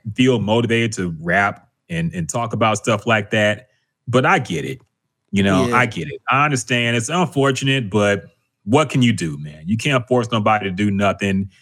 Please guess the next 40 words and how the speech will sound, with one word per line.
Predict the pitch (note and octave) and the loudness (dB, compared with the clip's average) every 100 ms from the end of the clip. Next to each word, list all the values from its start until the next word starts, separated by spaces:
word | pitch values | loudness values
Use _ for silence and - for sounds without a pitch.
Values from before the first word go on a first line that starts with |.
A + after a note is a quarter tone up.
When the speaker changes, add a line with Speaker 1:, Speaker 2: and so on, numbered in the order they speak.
| _ _ | _ _
Speaker 1:
And | B2 A2+ | -2 0
to | |
be | A2 F#3 - | 0 0 0
fair | D#3+ D#3 | 0 0
to | C#3 | 0
him, | B2 C3 B2+ | 0 0 0
he | A#2+ - F#3+ | -2 -2 0
never | A3 G3+ D3 | 2 2 0
put | - C#3 | 0 0
himself | A#2+ A2 - A#2 G2+ | 2 -2 -2 -2 -4
in | G2+ | -6
the | F#2 | -8
top | - G2 F2+ | -4 -4 -2
five | G2 E2+ | 0 -2
discussion, | D2+ - E2 C#2+ - C#2 | -4 -10 -10 -8 -10 -12
man. | C#2 C#2+ | -14 -10
Speaker 2:
That's | A#2 A#2 | -10 -10
true. | - A2 G#2 - _ _ | -6 -8 -8 -14 _ _
That's | - | -2
Speaker 1:
He | E3+ | 2
Speaker 2:
true. | F3+ | 4
Speaker 1:
never | F3 D#3 C#3 | 4 2 0
said | - C#3+ C3+ C3 | -2 -2 0 0
he's | A2+ C#3+ C3 | 2 0 0
the | G#2+ | 0
best | A2+ A2 G2+ | 0 0 0
rapper | G2+ F#2+ E2+ F2 | 0 0 -2 -2
out. | G#2+ A2 G#2+ - _ _ _ _ _ | 2 2 0 -8 _ _ _ _ _
He's | D3+ F3 | 4 4
just | D3 B2+ | 4 2
Speaker 2:
Mm-hmm. | A#2+ | 0
Speaker 1:
famous | C3+ B2 | 0 2
for | A#2+ | 0
saying | A2+ C3 A2 | 0 -2 -2
the | |
South | F#2 C3+ C3 A#2+ | -2 0 0 0
got | - F#2+ - | -2 -2 0
something | A2+ G2 | -2 -2
to | F2 | -4
say. | - G#2+ C#2+ - | -4 -8 -10 -12